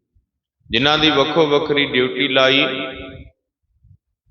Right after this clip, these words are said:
ਤੇ ਸਾਧ ਸੰਗਤ ਜੀ ਵੇਖੋ, ਬ੍ਰਹਮਾ ਪੈਦਾ ਕਰਦਾ ਸ੍ਰਿਸ਼ਟੀ ਨੂੰ, ਤੇ ਵਿਸ਼ਨੂੰ ਜੀ ਭੰਡਾਰੀ ਨੇ, ਲੰਗਰ ਪ੍ਰਸ਼ਾਦ ਦਾ ਪ੍ਰਬੰਧ ਕਰਦੇ ਨੇ ਸਾਰਾ।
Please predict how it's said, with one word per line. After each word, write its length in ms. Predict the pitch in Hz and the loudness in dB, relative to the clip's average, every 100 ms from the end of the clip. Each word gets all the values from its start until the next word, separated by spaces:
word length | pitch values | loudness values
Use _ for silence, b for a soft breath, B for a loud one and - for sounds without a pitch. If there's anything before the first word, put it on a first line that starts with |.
| - - _ _ _ _ | -20 -20 _ _ _ _
ਤੇ 140 | - 120 | 2 2
ਸਾਧ 340 | - 135 147 | 4 4 4
ਸੰਗਤ 340 | 127 139 139 139 | 2 0 0 0
ਜੀ 120 | 143 | 0
ਵੇਖੋ, 380 | 135 131 139 135 | -2 -2 -2 -2
ਬ੍ਰਹਮਾ 480 | 113 127 143 143 | -2 -2 2 2
ਪੈਦਾ 420 | 139 131 123 123 135 | 4 4 4 4 2
ਕਰਦਾ 460 | - 123 117 127 | 2 0 2 2
ਸ੍ਰਿਸ਼ਟੀ 480 | 120 127 110 - 127 | 0 -2 -6 -8 -8
ਨੂੰ, 160 | 117 104 - _ _ _ _ _ _ _ - - - _ _ _ _ _ - | -8 -12 -20 _ _ _ _ _ _ _ -20 -20 -20 _ _ _ _ _ 0
ਤੇ 420 | 127 123 120 123 120 120 120 - - - - - - - _ - | 4 6 4 2 0 -4 -6 -10 -14 -16 -20 -20 -20 -20 _ -4
ਵਿਸ਼ਨੂੰ 540 | 110 123 - 156 160 | 2 2 2 2 2
ਜੀ 500 | 147 151 147 143 147 143 - | 2 4 4 2 -2 -6 -6
ਭੰਡਾਰੀ 480 | 127 123 110 104 120 | 0 4 4 4 2
ਨੇ, 220 | 135 135 | 2 2
ਲੰਗਰ 360 | 127 123 123 131 | 2 0 0 -2
ਪ੍ਰਸ਼ਾਦ 580 | - 123 - 120 117 120 | -2 -4 -2 2 2 4
ਦਾ 120 | 123 | 0
ਪ੍ਰਬੰਧ 460 | 120 117 120 135 131 | 0 0 0 0 0
ਕਰਦੇ 440 | 135 110 117 107 | -2 -2 0 -2
ਨੇ 160 | 104 101 | -2 -6
ਸਾਰਾ। 500 | - 98 - 98 | -8 -10 -14 -18